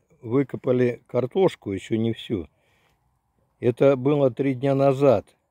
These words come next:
И сегодня обнаружили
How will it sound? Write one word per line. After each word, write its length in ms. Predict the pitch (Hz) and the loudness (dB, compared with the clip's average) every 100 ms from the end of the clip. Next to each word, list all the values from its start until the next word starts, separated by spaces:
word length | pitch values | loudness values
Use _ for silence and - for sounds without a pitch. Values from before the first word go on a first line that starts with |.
| _ _ _ _ _ _ - | _ _ _ _ _ _ -6
И 300 | 143 160 - | -4 -4 -8
сегодня 760 | - - 143 170 185 127 101 - | -20 -2 0 2 2 2 -2 -4
обнаружили 840 | - 98 110 139 170 151 143 135 | -10 -8 0 2 4 4 2 2